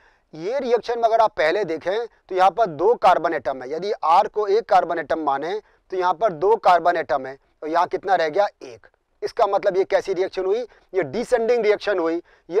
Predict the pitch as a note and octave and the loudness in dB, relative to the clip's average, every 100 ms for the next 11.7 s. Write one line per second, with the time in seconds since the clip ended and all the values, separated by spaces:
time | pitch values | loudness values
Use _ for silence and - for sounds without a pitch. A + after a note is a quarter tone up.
0 | - F3+ E3+ G#3 G#3+ B3+ F3+ G3+ G3+ G3+ | 0 0 4 4 6 4 4 0 0 4
1 | F#3 D#3 F#3 - _ - G3+ - A3 - | 4 4 -2 -8 _ -8 -8 -4 -6 -2
2 | G3+ A#3 - E3 D#3 E3 D#3 - A3 A3 | 0 0 4 2 2 0 -4 0 -2 2
3 | A3+ F#3+ C#3+ B2+ A2 A2+ G#2 G2+ _ _ | 2 2 -2 -6 -10 -14 -16 -20 _ _
4 | _ _ _ E3+ - A3+ A3 A#3+ B3+ - | _ _ _ -14 -12 -6 -2 -2 -6 -10
5 | E3 G#3+ A3+ E3+ F#3+ - B3+ G#3 - E3+ | -8 -2 0 0 -2 0 2 2 0 0
6 | F3 G#3+ _ _ F3 G#3+ F3+ A#2+ D#3+ F#3 | 0 -2 _ _ -2 0 0 -4 0 4
7 | G3 G#3 C4 B3 G#3+ G#3 A3 A#3 - A3 | 4 2 2 4 4 2 2 2 2 2
8 | D#3+ B2 A#2 _ _ _ - F#3 A#3 - | 2 -4 -12 _ _ _ -14 -8 -8 -4
9 | F#3 G3+ B3+ G3+ G#3 F#3 G3+ - - D#3 | -2 0 0 0 4 4 4 -4 -6 -4
10 | F#3 G#3 G3 G3+ G#3+ F#3+ G3 G3 E3+ A3 | -2 -2 -2 -2 -2 -2 -2 0 -2 -2
11 | B3 G3 G3+ D#3 B2 C3 B2 | 0 2 2 -2 -4 -6 -6